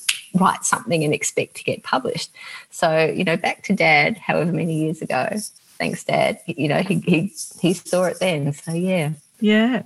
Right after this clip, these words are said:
Speaker 2: It's interesting, I think, um, with writing as well, that, that because we can all write, everybody thinks that everybody can write 'cause you can write an email or
Speaker 1: Mm-hmm.
Speaker 2: you can write.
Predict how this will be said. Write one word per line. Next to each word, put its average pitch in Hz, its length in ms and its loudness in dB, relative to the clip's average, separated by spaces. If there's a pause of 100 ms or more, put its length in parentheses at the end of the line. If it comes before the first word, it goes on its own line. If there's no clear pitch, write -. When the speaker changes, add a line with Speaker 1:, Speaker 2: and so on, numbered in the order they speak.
(360)
Speaker 2:
It's 277 200 2
interesting, 320 560 4
I 160 140 4
think, 175 460 4
um, 165 340 6
with 175 220 2
writing 156 500 4
as 151 160 -2
well, 160 380 2
that, 175 180 2 (160)
that - 300 0
because 202 640 2
we 175 160 4
can 175 160 6
all 156 260 -4
write, 160 380 0
everybody 165 420 2
thinks - 440 0
that 151 180 2
everybody 175 400 2
can 190 120 4
write 190 200 0
'cause 170 160 2
you 156 60 0
can 170 180 2
write 156 180 2
an 160 100 2
email 165 280 4
or - 20 6
Speaker 1:
Mm-hmm. 165 120 4
Speaker 2:
you 170 40 0
can 165 180 2
write. 185 340 2